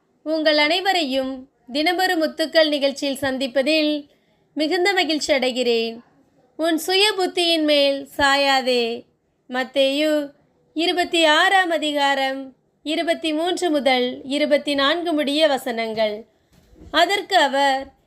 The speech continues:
"என்னுடன் பாத்திரத்தில் தொட்டு உண்பவனே என்னை காட்டிக் கொடுப்பான்." மானிட மகன் தம்மை பற்றி மறைநூலில் எழுதியுள்ளபடியே போகிறார். ஆனால் ஐயோ,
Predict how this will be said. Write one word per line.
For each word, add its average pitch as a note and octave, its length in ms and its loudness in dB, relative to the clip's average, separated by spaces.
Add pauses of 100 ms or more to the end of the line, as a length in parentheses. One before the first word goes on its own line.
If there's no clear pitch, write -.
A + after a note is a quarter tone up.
(180)
"என்னுடன் D#4 800 0
பாத்திரத்தில் D4+ 960 -2
தொட்டு C#4+ 500 -2
உண்பவனே C#4 760 0 (120)
என்னை C#4 460 0
காட்டிக் C#4+ 420 -2
கொடுப்பான்." B3 640 -2 (840)
மானிட F#4+ 500 4
மகன் C#4+ 600 -2 (120)
தம்மை D#4 360 0
பற்றி D#4+ 580 0
மறைநூலில் D#4+ 840 0
எழுதியுள்ளபடியே C#4+ 1200 0
போகிறார். A#3+ 760 0 (520)
ஆனால் C4+ 640 0 (460)
ஐயோ, D#4 640 2